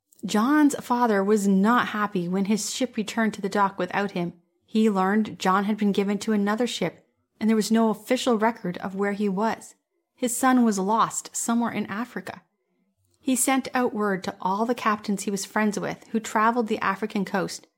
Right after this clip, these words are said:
to keep an eye out for his son and bring him home if they found him. When John was twenty-two years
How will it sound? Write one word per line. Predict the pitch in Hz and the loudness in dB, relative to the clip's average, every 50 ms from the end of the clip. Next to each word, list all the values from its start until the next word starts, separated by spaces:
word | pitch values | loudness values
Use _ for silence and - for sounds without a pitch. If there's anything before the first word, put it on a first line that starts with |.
| _ _ _ _ _ - | _ _ _ _ _ -12
to | 226 | -12
keep | - - 254 254 247 | -6 -4 -4 -4 -2
an | 285 247 - - | -2 -4 -4 -4
eye | 214 220 233 226 | -2 -2 0 0
out | 208 196 - - | 0 -2 -2 -2
for | 208 190 | -6 -4
his | 180 190 - - | -4 -6 -8 -4
son | - 208 190 180 165 - _ _ _ _ _ _ _ _ | -4 -2 -2 -2 -4 -8 _ _ _ _ _ _ _ _
and | - 196 175 180 | -6 -6 -2 0
bring | 185 196 202 | 0 0 2
him | 226 233 208 | 2 2 2
home | 220 208 196 202 214 - | 2 0 0 0 -2 -6
if | 202 185 | -8 -8
they | - 196 180 | -6 -6 -6
found | 185 202 180 180 180 180 - | -4 -4 -2 -2 -4 -4 -6
him. | 170 165 160 - _ _ _ _ _ _ _ _ _ _ _ _ _ _ _ _ _ _ _ _ _ _ _ _ _ _ _ | -10 -10 -12 -14 _ _ _ _ _ _ _ _ _ _ _ _ _ _ _ _ _ _ _ _ _ _ _ _ _ _ _
When | - 233 220 | 0 0 2
John | - 269 262 277 285 285 | 4 4 4 6 4 4
was | 262 233 - | 4 2 -2
twenty-two | - - - 269 285 294 285 349 - - - - 240 | -8 -2 0 2 2 2 2 -2 -6 -4 -2 0 0
years | 233 233 233 220 | 2 2 2 0